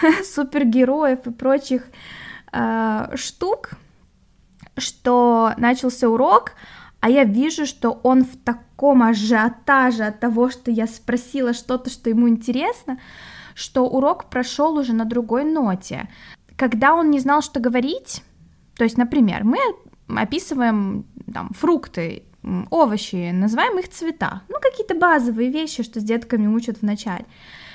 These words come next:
Он боялся отвечать, но когда я спросила, какого цвета его любимый монстр, <laughs> и он еще и взял его с собой, ну, ты понимаешь, Женя, там просто был поток знаний, который, оказывается, есть. Ам,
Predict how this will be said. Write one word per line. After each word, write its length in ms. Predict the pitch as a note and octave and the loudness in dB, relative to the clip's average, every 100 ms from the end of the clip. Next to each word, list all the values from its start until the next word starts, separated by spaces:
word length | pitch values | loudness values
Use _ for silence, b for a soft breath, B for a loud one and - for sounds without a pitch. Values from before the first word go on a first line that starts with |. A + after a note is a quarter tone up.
| B B | B B
Он 220 | - F4+ | 0 2
боялся 560 | G#4 G#4 F4 A3 G3+ G3+ | 2 2 4 2 0 -4
отвечать, 560 | F#3+ G#3 G#3 G#3 E3+ F#3 | -6 -6 -6 -6 -4 -2
но 80 | B3 | 0
когда 280 | C4+ C4+ | 0 -2
я 60 | F#4 | -2
спросила, 520 | - E4+ D#4+ F4 D4 | -4 -10 -8 -4 -4
какого 380 | B3 B3 D4+ C#4+ | -4 -4 -4 -6
цвета 380 | C#4+ D#4+ C#4 A#3 | -6 -4 -2 -2
его 100 | A#3 | 0
любимый 400 | C4 A3 A#3 A3+ | 0 2 2 4
монстр, 680 | A#3 A4 C#5 - - G#3 - B B B | 2 0 -2 -6 -8 -6 -8 B B B
<laughs> 1120 | B3+ A3+ G#3+ A3+ A3 A#3+ - D5+ C#5 B4+ - | -2 0 0 0 0 -2 -4 -10 -14 -16 -8
и 100 | D#4 | -4
он 180 | D#4+ E4 | 0 0
еще 220 | D#4+ D4+ | 0 0
и 120 | D4 | 0
взял 300 | B3+ D#4 C#4+ | 4 8 8
его 140 | B3+ C4 | 6 0
с 60 | |
собой, 500 | C4 B3+ A3+ C#4+ F#4+ A#4 G#4+ | 0 0 2 0 0 0 0
ну, 160 | C4+ C#4+ | 2 2
ты 140 | C#4+ | 0
понимаешь, 520 | C4 B3+ A#3+ G3+ G#3 | 0 0 0 0 -2
Женя, 320 | G3 F#3+ F#3 | -2 -2 -2
там 220 | G3 A3+ G#3 | -2 -4 -2
просто 360 | G#3+ A3+ - | -4 -4 -4
был 160 | G3 G3+ | -6 -4
поток 500 | - G#3 B3 G#3+ A3 | -4 -4 0 0 2
знаний, 560 | G#3 A3 A#3 G4 A#4 F#4+ | 2 4 4 4 2 -2
который, 320 | D4+ D4+ D4 | -2 0 -2
оказывается, 680 | C#4+ C#4+ D4+ D4 C4 B3 C4 | 2 0 2 0 0 0 0
есть. 680 | B3 A#3+ B3 B3+ B3+ - - B B B B | 0 0 2 0 -2 -8 -20 B B B B
Ам, 800 | G#3 G#3 G3+ G3+ G3 G3 F#3+ F#3+ | 0 2 2 2 2 0 -4 -6